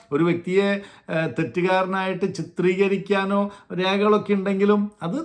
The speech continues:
നടത്തേണ്ടത് കോടതി തന്നെയാണ്. അത് ഞാൻ ഇപ്പോഴാണെങ്കിലും ഷാജിനോടും സുനിലിനോടൊക്കെ പറയുന്നൊരു കാര്യമാണ്. ഇനി ഒരു വ്യക്തി അങ്ങനെ എന്തെങ്കിലും ചെയ്താൽ തന്നെ അയാളെക്കുറിച്ച് പബ്ലിക്കായിട്ട് പറയുമ്പോൾ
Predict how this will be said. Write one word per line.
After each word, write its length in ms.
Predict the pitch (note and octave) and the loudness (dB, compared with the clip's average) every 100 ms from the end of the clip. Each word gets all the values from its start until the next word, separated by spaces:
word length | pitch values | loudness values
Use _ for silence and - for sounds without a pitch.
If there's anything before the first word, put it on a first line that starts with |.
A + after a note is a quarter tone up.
| C4+ - G3 | -10 -8 -2
നടത്തേണ്ടത് 520 | C4+ - G3+ G3+ G#3+ | -2 -2 -2 0 -2
കോടതി 440 | - C#3+ D#3 E3 F3+ | -2 0 0 2 0
തന്നെയാണ്. 380 | D3 B2 F#2+ - | 0 -2 -4 -8
അത് 140 | A2+ C3 | -6 -4
ഞാൻ 120 | E3+ | -2
ഇപ്പോഴാണെങ്കിലും 640 | F3 G3 G3+ G3+ F#3+ G3 F3+ | -2 0 4 2 2 -4 0
ഷാജിനോടും 500 | F3+ F3 F3+ F#3 F3+ | 2 2 0 -2 -4
സുനിലിനോടൊക്കെ 500 | F3 F3 F#3 F#3+ F#3 | -2 -2 -2 -4 -4
പറയുന്നൊരു 360 | F3+ F3 F3 F3 | -4 -2 -2 0
കാര്യമാണ്. 380 | D3+ D3+ D3 | 0 -2 -4
ഇനി 260 | D3 D#3+ F3+ | -4 -4 -2
ഒരു 140 | F#3 | -2
വ്യക്തി 440 | F#3+ F3 F3 - G#3+ E3 - - - | 0 -2 -2 0 0 0 -6 -14 -6
അങ്ങനെ 220 | E3 F3+ | -4 -2
എന്തെങ്കിലും 340 | F3 F#3+ G3+ | 0 0 0
ചെയ്താൽ 360 | F3+ F3 G#3+ A#3 | 2 4 4 2
തന്നെ 300 | G3+ D3 B2+ - - _ _ _ D3 | 0 0 -2 -4 -10 _ _ _ -4
അയാളെക്കുറിച്ച് 600 | D3+ F#3+ A3 G#3+ F3+ G3 | 2 4 4 2 0 0
പബ്ലിക്കായിട്ട് 600 | F#3+ D#3+ F#3 G#3 G3 G3 | 0 -2 0 0 0 0
പറയുമ്പോൾ 540 | F3 E3 E3 F3 | -2 -2 0 2